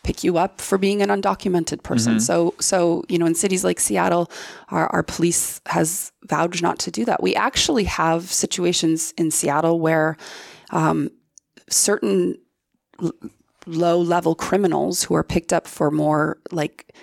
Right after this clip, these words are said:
Speaker 1: infractions and things that aren't violent or serious
Speaker 2: Mm-hmm.
Speaker 1: are not reported to immigration. And, uh, it's a general commitment to a lifestyle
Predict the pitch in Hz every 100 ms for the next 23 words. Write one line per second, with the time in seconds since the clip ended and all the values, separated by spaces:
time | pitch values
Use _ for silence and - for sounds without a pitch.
0 | - 165 160 - 156 165 - 160 156 156
1 | 147 - 170 165 175 - 151 - - -
2 | - - 151 151 151 156 160 170 - 196
3 | 202 190 165 117 - 165 160 160 165 -
4 | 165 - 147 151 - 143 139 - - 147
5 | - 156 196 - - - - - 175 165
6 | 160 - - - 180 - 214 233 240 202
7 | 170 - - 185 220 220 - 165 160 170
8 | 190 - - 160 147 147 139